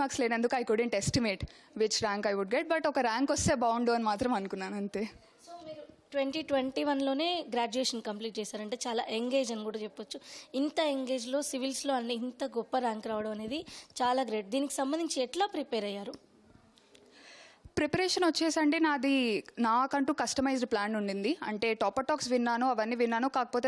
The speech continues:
Speaker 1: నాకు ఒకటి అర్థమైంది ఏంటంటే ఈ ఎగ్జామ్లో మన స్ట్రెంగ్త్స్, మన వీక్‌నెసెస్ అర్థం చేసుకొని మనకంటూ ఒక ప్లాన్ చేసుకోవడం అన్నది extremely important. So accordingly నేను డిఫరెంట్ స్టేజెస్ వైజ్‌గా చెప్పాలంటే ప్రిలిమ్స్కి వచ్చేసి నేను, uh, I focused on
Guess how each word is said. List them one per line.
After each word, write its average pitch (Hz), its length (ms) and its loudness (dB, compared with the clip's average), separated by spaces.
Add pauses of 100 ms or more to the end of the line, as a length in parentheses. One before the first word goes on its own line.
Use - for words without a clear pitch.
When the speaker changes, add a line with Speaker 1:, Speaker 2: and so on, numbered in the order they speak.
Speaker 1:
నాకు 226 200 2
ఒకటి 226 220 0
అర్థమైంది 254 480 2
ఏంటంటే 233 400 0
ఈ 226 120 0
ఎగ్జామ్లో 226 420 2 (600)
మన 262 200 4
స్ట్రెంగ్త్స్, 277 340 2 (100)
మన 294 80 4 (120)
వీక్‌నెసెస్ 262 480 2
అర్థం 240 260 0
చేసుకొని 247 340 2 (100)
మనకంటూ 247 360 0
ఒక 247 160 -2
ప్లాన్ 220 240 0
చేసుకోవడం 214 440 2
అన్నది 233 220 0
extremely 226 460 0
important. 190 400 -2 (500)
So 285 60 2 (100)
accordingly 294 540 4
నేను 294 120 8 (120)
డిఫరెంట్ 277 340 4
స్టేజెస్ 247 380 4
వైజ్‌గా 240 320 2
చెప్పాలంటే 214 520 0 (480)
ప్రిలిమ్స్కి 320 440 4
వచ్చేసి 320 300 2 (100)
నేను, 311 180 6 (340)
uh, 196 260 4 (400)
I 247 80 2 (140)
focused 277 380 2
on 311 80 4